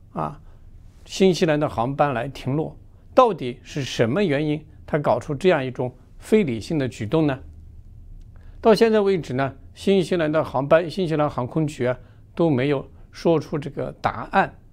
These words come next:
啊。但是呢，我们细心的一些人呢，在探究这个原因。尤其呢，今天新西兰的一个报纸、一个媒体叫 Stuff 的，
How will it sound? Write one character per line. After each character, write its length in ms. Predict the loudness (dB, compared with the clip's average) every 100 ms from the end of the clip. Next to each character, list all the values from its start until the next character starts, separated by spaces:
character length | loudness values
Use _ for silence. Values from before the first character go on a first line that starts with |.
| -20 -20 -12
啊。 220 | -8 -8 0
但 140 | 2
是 100 | 2
呢， 200 | 2 0 -2 -18 -20 -4
我 120 | -2
们 120 | 0
细 280 | -2 -2 0
心 180 | 0 2
的 100 | 0
一 120 | -2
些 280 | -2 -2 -2 -14 -20 -6
人 160 | 0 2
呢， 120 | 0
在 280 | 0 -2 -4 -14 -20 -8
探 300 | 2 2 2
究 160 | -2
这 100 | -2
个 120 | -2 -2
原 240 | -2 -2
因。 200 | -2 -4 -12 -2
尤 140 | 0
其 200 | 0 0
呢， 120 | 0
今 320 | 0 0 2 4
天 300 | 2 2 -4 -20 -20 -6
新 240 | 0 0
西 100 | 2
兰 160 | 0 0
的 120 | 0
一 100 | -2
个 140 | -2
报 400 | -4 2 4 4
纸、 280 | -4 -10 -10 -16 -12
一 100 | -4
个 120 | -2
媒 200 | 0 -2
体 200 | -4 -6
叫 160 | -6
Stuff 480 | -8 2 2 2 -4
的， 180 | -10